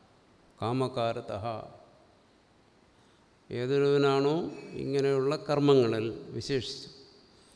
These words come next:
ശാസ്ത്രവിധികളെ ഉല്ലംഘിച്ചിട്ട് തോന്നിയതുപോലെ പ്രവർത്തിക്കുന്നത്,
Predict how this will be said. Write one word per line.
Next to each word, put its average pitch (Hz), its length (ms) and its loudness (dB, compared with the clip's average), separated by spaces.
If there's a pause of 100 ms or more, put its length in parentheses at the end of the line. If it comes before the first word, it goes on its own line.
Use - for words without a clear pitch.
(500)
ശാസ്ത്രവിധികളെ 143 1080 -2 (180)
ഉല്ലംഘിച്ചിട്ട് 135 880 -4 (1900)
തോന്നിയതുപോലെ 160 760 8
പ്രവർത്തിക്കുന്നത്, 107 800 -4